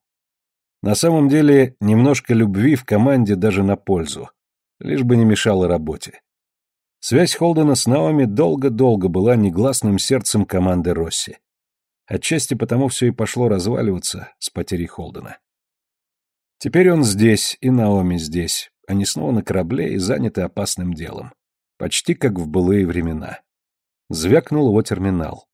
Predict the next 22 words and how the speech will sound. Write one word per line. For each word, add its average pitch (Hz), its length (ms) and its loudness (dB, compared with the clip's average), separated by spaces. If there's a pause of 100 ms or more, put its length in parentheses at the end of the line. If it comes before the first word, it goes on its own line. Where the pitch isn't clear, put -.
(120)
Вызывала 104 460 0
Наоми. 85 500 -2 (680)
«Адмирал», — 165 840 4
сказал 147 480 0
он. 151 300 0 (1300)
«Хватит 107 520 0
и - 60 -4
капитана». - 600 -2 (460)
«Ну 196 280 2
да», — 151 440 6
согласился 120 680 0
он. 113 280 2 (420)
«Всё - 180 -6
равно 151 320 4
странно 127 480 4
звучит». 120 520 2 (460)
«Да, 95 300 2 (180)
я 90 240 0
собираюсь 95 400 2
заняться 87 420 0
делом». 85 380 0 (400)
«Делом?» 156 640 2